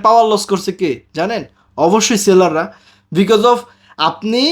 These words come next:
সেলার বায়ারের সাথে ফাইট করার কারণে কিন্তু এখানে পাওয়ারটা লস হয়েছে। So এই জন্য আমি এখানে দুইটা আপ ডিরেকশনের জন্য ট্রেড প্লেস করলাম। আরেকটা লজিক যদি বলি, এখানে একটা পিন বার টাইপের ক্যান্ডেল হয়েছে, আর মার্কেট এই টার্গেটটাকে ফুলফিল করার জন্য হইলো একটা বিগ একটা ক্যান্ডেল হওয়ার চান্স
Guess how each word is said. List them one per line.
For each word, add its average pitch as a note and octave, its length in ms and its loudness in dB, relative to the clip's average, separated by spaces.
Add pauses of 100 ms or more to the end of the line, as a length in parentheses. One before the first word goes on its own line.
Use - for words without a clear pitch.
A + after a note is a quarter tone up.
(920)
সেলার G#3 300 4 (100)
বায়ারের F#3+ 380 2
সাথে A#3 180 -2
ফাইট F3 340 -2
করার A3 260 2
কারণে A3 240 2 (100)
কিন্তু A3+ 240 -6
এখানে G#3+ 220 0 (120)
পাওয়ারটা G#3 400 2
লস D3+ 180 -2
হয়েছে। C#3 280 -8
So F#3 60 -4 (160)
এই F3 120 6
জন্য A3 160 2 (100)
আমি A3 160 2
এখানে G#3+ 200 0 (140)
দুইটা A3+ 280 0
আপ D#3 120 0
ডিরেকশনের F3+ 460 -2
জন্য F#3 120 -4 (100)
ট্রেড F3+ 200 -2
প্লেস F#3 220 0
করলাম। A3 240 2 (460)
আরেকটা G#3 260 2
লজিক G#3+ 340 2
যদি A3+ 140 -4
বলি, G#3+ 220 4
এখানে F#3+ 220 0
একটা F#3+ 180 -4
পিন F3+ 200 2
বার G3 140 0
টাইপের G#3+ 280 0
ক্যান্ডেল G3 300 2
হয়েছে, E3+ 200 -4 (380)
আর D3 80 2 (120)
মার্কেট F3 400 0 (140)
এই G#3 160 2
টার্গেটটাকে G#3 480 0 (100)
ফুলফিল G3 420 0
করার F#3+ 240 2
জন্য G#3+ 160 0 (100)
হইলো G3 200 4
একটা F#3 140 -4
বিগ D#3 300 -2
একটা F3+ 200 -6
ক্যান্ডেল E3 240 -2
হওয়ার E3 200 0 (180)
চান্স D3+ 180 0